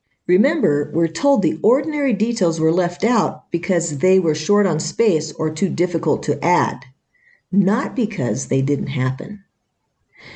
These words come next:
Adding the ordinary details back into the stories make the stories more relatable.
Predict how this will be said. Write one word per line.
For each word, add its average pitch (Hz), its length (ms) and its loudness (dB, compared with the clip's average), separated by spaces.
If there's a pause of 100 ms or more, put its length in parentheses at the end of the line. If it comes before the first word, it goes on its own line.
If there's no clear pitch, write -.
(160)
Adding 254 300 2
the 208 120 0
ordinary 226 520 0
details 190 440 0
back 180 480 -2
into 185 240 -2
the 143 80 -4
stories 143 880 -2
make 160 240 0
the 151 80 -4
stories 156 580 0
more 143 480 -2
relatable. 147 680 0